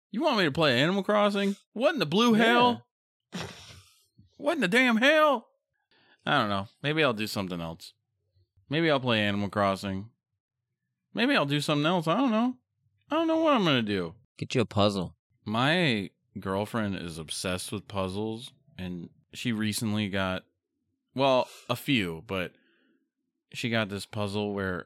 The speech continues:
Speaker 1: everything in the image has a butt, and, uh,
Speaker 2: Mm-hmm.
Speaker 1: so it, the scene is at a beach.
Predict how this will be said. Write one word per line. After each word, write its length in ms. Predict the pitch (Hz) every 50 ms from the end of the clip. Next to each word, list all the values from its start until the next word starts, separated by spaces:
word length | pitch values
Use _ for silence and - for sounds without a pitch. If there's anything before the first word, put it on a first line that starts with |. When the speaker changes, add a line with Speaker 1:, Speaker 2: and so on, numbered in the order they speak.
| - -
Speaker 1:
everything 680 | 101 95 101 110 104 95 107 107 104 101 101 101 101 - -
in 120 | 104 98
the 240 | 98 98 - 87 95
image 340 | 95 98 104 104 98 95 104
has 220 | 110 104 98 92
a 20 | 90
butt, 380 | 82 90 95 95 101 110 - _ _ _ _ _ _ _ _ _ _ _ _ _ -
and, 340 | - 90 87 87 85 82 -
uh, 40 | -
Speaker 2:
Mm-hmm. 280 | 101 98 101 101 95 104 - _ _ _ _ _ _ _ _ _ _ _ _ _ _ _ _ _ -
Speaker 1:
so 300 | - - 90 85 80 -
it, 100 | - 107 _ _ _ -
the 120 | 98 95
scene 340 | - - 120 117 113 113 110
is 300 | 107 98 90 90 - - _ -
at 160 | 104 104 101
a 40 | 98
beach. 640 | 85 82 92 95 101 101 104 - - - - -